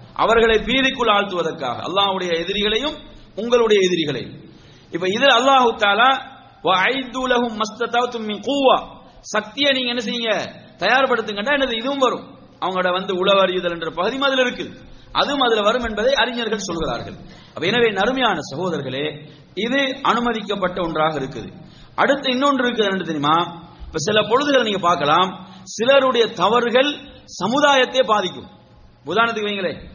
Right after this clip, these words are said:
என்ன செய்றாங்க? சிலர் வந்து போதைப் பொருள்கள் கடத்துறாங்க. இந்த போதைப் பொருள்களை கொண்டு வந்து என்ன செய்றாங்க? இத சமூகத்துல இத பரப்பி, இதன் மூலமாக இளம் சமூகமே என்ன செய்யும்? நாசமாகும். இப்ப இந்த நேரத்துல இது வந்து உங்களுக்கு என்னது? இத நீங்க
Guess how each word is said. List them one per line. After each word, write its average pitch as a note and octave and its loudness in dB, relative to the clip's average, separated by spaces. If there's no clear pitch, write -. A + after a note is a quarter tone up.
என்ன G#3 -4
செய்றாங்க? G3+ 0
சிலர் G3 0
வந்து G#3+ -4
போதைப் G#3+ 2
பொருள்கள் F3+ 0
கடத்துறாங்க. D#3 -2
இந்த A3+ 2
போதைப் B3 4
பொருள்களை A3 2
கொண்டு G#3 -2
வந்து G#3+ 0
என்ன G#3 -2
செய்றாங்க? F#3+ 0
இத G3 4
சமூகத்துல G3 0
இத F3+ 2
பரப்பி, G3 0
இதன் A3 2
மூலமாக A3 2
இளம் A#3 0
சமூகமே G#3+ 0
என்ன G#3+ -2
செய்யும்? F#3+ 0
நாசமாகும். F#3+ 0
இப்ப G#3 -4
இந்த A#3+ 0
நேரத்துல C4 4
இது A#3+ -4
வந்து B3 0
உங்களுக்கு A3+ 0
என்னது? A3+ 0
இத A3 0
நீங்க A#3+ 0